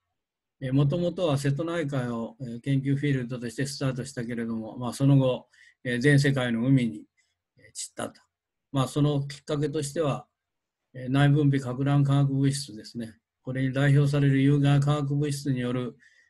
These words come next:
えー、汚染の研究が必要であるということで、まあ、海を中心に、えー、全地球規模で、えー、生物や環境資料を、えー、収集分析するということを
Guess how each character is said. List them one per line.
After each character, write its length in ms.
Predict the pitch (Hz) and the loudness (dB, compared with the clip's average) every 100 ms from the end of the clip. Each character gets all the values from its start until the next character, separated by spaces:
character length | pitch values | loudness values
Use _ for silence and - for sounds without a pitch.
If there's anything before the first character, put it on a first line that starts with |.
| _ | _
え 100 | 120 | -10
ー、 40 | 120 | -8
汚 80 | 131 | -2
染 140 | 151 | 0
の 140 | 151 143 | 0 0
研 220 | 147 143 | 2 2
究 120 | 143 | 4
が 100 | 139 | 4
必 220 | 139 - | 4 0
要 100 | 147 | 0
で 80 | 139 | 0
あ 80 | 127 | -2
る 140 | - - _ _ _ _ | -6 -16 _ _ _ _
と 60 | 127 | -12
い 40 | |
う 100 | 120 | -12
こ 120 | 120 123 | -12 -12
と 140 | 120 | -10
で、 200 | 113 107 | -10 -10
ま 160 | 127 120 | -10 -8
あ、 40 | |
海 260 | 127 135 120 | -4 -2 -2
を 120 | 110 | -6
中 200 | - 123 | -8 -10
心 260 | 117 120 120 | -8 -4 -4
に、 220 | 113 117 - _ _ _ _ | -4 -6 -12 _ _ _ _
え 80 | 123 | -12
ー、 80 | 113 | -4
全 260 | 123 143 139 | 4 6 6
地 140 | - | 2
球 180 | 147 143 | 0 0
規 160 | 139 | 2
模 160 | 151 143 | 0 0
で、 300 | 147 147 - _ _ 127 | 0 -2 -6 _ _ -16
え 100 | 117 | -12
ー、 40 | |
生 220 | - 147 | -4 -2
物 220 | 135 120 | -2 -4
や 120 | 120 117 | -6 -6
環 260 | 127 131 | -4 -4
境 160 | 139 135 | -2 -2
資 160 | 143 | -2
料 160 | 135 123 | -4 -2
を、 280 | 123 123 - | -4 -4 -6
え 100 | 135 | -10
ー、 20 | 120 | -8
収 200 | 139 135 | -2 0
集 180 | 143 | 0
分 160 | 117 120 | -2 -4
析 260 | 117 123 117 | -4 -6 -8
す 120 | 117 | -10
る 140 | 110 _ _ _ _ _ _ _ | -14 _ _ _ _ _ _ _
と 60 | 123 | -12
い 40 | |
う 100 | 120 | -12
こ 120 | 120 | -12
と 200 | 117 127 | -6 -6
を 160 | 110 | -6